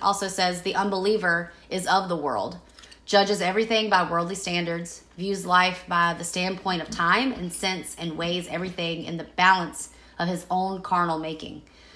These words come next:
Uh, but the man of faith, bring in God, looks at everything from his standpoint, estimates value by spiritual standards,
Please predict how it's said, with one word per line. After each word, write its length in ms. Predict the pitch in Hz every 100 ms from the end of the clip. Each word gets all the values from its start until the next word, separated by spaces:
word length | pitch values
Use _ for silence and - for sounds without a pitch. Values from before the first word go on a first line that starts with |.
| - -
Uh, 140 | 165
but 180 | 170 180
the 60 |
man 280 | 190 190 226
of 100 | 208
faith, 480 | - 220 220 233 185
bring 280 | 175 202 214
in 300 | 190 190 185
God, 480 | 190 208 151 160 180 - - -
looks 240 | 208 220
at 60 | 220
everything 480 | 220 226 220 190 185
from 160 | 185
his 240 | 175 247 262
standpoint, 640 | 202 170 165 170 165 165 -
estimates 520 | 185 - 196 175 165
value 400 | 180 180 180 175
by 120 | 170
spiritual 480 | - - 185 185 175
standards, 680 | - 185 185 180 156 170